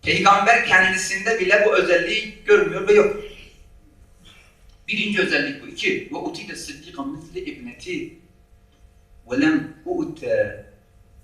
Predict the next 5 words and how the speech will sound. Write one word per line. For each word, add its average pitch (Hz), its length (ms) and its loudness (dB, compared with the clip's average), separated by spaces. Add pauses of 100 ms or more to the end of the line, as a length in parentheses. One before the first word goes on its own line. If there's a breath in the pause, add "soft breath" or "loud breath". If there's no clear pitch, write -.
(140)
misluha, 175 840 0
misluha - 680 -4
zavcetun." - 520 -12 (1400 soft breath)
Buyuruyor, 233 340 0
sen - 560 -6